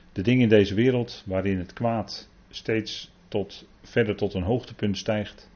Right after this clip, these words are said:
Vader, waarin zoveel gebeurt elke dag dat het niet bij te houden is. Maar dank u wel dat daardoorheen, Vader, er een grote omwenteling zal komen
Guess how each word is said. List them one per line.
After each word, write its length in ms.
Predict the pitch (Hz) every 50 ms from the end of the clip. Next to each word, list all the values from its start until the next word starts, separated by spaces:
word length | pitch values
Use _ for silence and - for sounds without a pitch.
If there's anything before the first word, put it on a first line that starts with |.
| _ _ _ - - - _ _ - - - _ _ _
Vader, 520 | - - 104 98 95 95 95 95 95 92
waarin 500 | 90 87 87 87 90 90 87 87 87 85 - - - _ _ _ _ _ _ _ - - _ _ _ _ _ - _
zoveel 760 | - 104 - - 131 131 107 107 104 98 95 87 85 85 - - _ _ _ _ - - _ _ _ _ _ - -
gebeurt 680 | - - 95 101 113 117 120 117 - - - - - - -
elke 280 | - 107 98 95 - 101
dag 420 | 92 104 110 107 - - - - - - - _ _ _ - - - - -
dat 160 | - 98 87 82
het 120 | 87 82
niet 200 | 98 107 107 95
bij 180 | 90 95 107 107
te 80 | 98
houden 300 | 92 90 92 95 87 90
is. 260 | 87 - - - - - _ - - - - - - - - - -
Maar 100 | - 104
dank 180 | 95 104 98 95
u 40 | 101
wel 200 | 104 104 101 95
dat 480 | 95 95 90 - - - - - - - _ - - - - _ _ - _ _ _ -
daardoorheen, 720 | - 82 - 107 113 120 107 107 98 95 95 98 98 92
Vader, 460 | 87 90 87 87 90 95 95 95 95 - - - - _ - -
er 200 | - 92 90 87
een 200 | 87 87 85 85
grote 580 | - 98 98 98 92 - - 90 87 85 85 - -
omwenteling 600 | - 135 123 127 120 113 107 95 95 98 101 95
zal 160 | 95 95 90 85
komen 400 | - 101 92 92 92 90 90